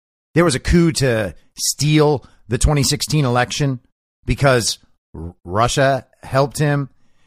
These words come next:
Except that completely fell apart. There's no proof whatsoever of that. That was all premised on the Steele dossier that was paid for by Hillary Clinton's campaign. Obama and Biden were briefed about it.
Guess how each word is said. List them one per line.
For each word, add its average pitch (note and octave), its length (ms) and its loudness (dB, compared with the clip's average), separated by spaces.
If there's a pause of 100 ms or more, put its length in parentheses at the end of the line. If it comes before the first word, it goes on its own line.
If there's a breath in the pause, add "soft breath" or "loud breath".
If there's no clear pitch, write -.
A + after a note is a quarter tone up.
Except G#3 200 2
that - 180 2
completely A#2 340 -2
fell F#2+ 200 -4
apart. A#2+ 380 0 (600)
There's - 100 -8
no D3+ 140 4
proof A#2+ 240 0
whatsoever G2 640 -4 (240)
of E2+ 200 -6
that. G2 340 -4 (1080)
That D3 120 2
was C#3 100 2
all C3 200 4
premised C3 360 0
on A#2 160 2
the G#2 220 -2
Steele D#3+ 340 0
dossier F#2+ 640 -4 (340)
that D3 120 -2
was A#2 100 -4
paid C3+ 300 0
for F2+ 380 -6 (360)
by A#2+ 140 0
Hillary A#2 300 -2
Clinton's G#2+ 360 -6
campaign. F#2+ 680 -4 (600)
Obama A#2+ 380 0
and A2 100 0
Biden A2 340 0
were G2 100 -6
briefed G#2 280 -6
about G2+ 260 0
it. - 200 -8